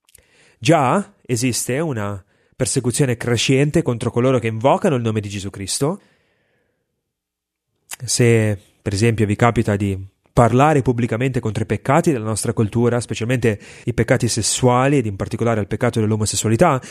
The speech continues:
troverete un'ostilità che alle sue estremità può essere spaventosa e persino pericolosa. Stiamo vivendo in un'epoca nella quale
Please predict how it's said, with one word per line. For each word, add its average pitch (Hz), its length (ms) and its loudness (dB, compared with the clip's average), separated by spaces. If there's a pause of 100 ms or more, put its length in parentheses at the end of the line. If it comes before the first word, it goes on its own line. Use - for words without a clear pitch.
(220)
troverete 135 360 0
un'ostilità 127 600 0
che 101 300 -6 (400)
alle 113 220 -6
sue 143 160 -2
estremità 113 720 0
può 117 120 -4
essere 107 220 -6
spaventosa 107 760 -2
e 95 40 -4
persino 98 480 -8 (500)
pericolosa. 92 680 -8 (720)
Stiamo 131 220 2
vivendo 139 360 4
in 139 100 2
un'epoca 139 600 2
nella 107 260 -6
quale 120 520 -2